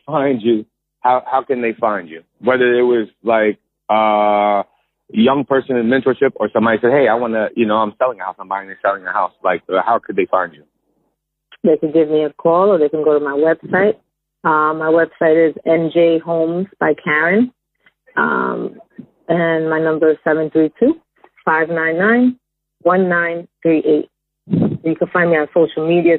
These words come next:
Speaker 2: too. I'm on Facebook. I'm Karen Wilkinson. And I think on Instagram, I wanna say I'm Karen Remax. So
Speaker 1: Mm-hmm.
Speaker 2: that's probably the easiest way to find me. <laughs>
Speaker 1: Wh-,
Speaker 2: And then
Speaker 1: but
Speaker 2: all
Speaker 1: that's
Speaker 2: my
Speaker 1: in, in
Speaker 2: bio
Speaker 1: Jersey.
Speaker 2: is there.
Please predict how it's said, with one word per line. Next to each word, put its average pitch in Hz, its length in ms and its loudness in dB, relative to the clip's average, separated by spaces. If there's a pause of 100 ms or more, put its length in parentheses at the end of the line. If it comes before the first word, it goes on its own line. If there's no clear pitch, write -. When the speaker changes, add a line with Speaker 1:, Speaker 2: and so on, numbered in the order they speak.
Speaker 2:
too. 170 100 2
I'm 160 140 -2
on 139 120 -4 (100)
Facebook. 160 580 2
I'm 143 140 -6
Karen 151 380 -2
Wilkinson. 165 640 -2 (460)
And 156 180 0
I 151 80 -2 (120)
think 202 260 0
on 156 200 -6
Instagram, 160 640 0
I 147 60 0
wanna 202 320 2
say 156 80 2
I'm 147 140 0
Karen 156 440 0
Remax. 160 460 0 (640)
So 143 320 2 (240)
Speaker 1:
Mm-hmm. 123 280 4
Speaker 2:
that's 151 140 0
probably 143 280 2
the - 100 2 (160)
easiest 147 300 0
way 151 100 2
to 151 80 0
find 165 280 -6
me. 185 60 2
<laughs> 170 140 4 (100)
Speaker 1:
Wh-, 262 920 0
Speaker 2:
And 185 60 -4
then 170 120 2
Speaker 1:
but 170 100 2
Speaker 2:
all 165 80 2
Speaker 1:
that's 180 80 4
Speaker 2:
my 151 140 2
Speaker 1:
in, 147 60 4
in 160 120 0
Speaker 2:
bio 156 220 2
Speaker 1:
Jersey. 143 260 2
Speaker 2:
is 123 100 -4
there. 147 260 0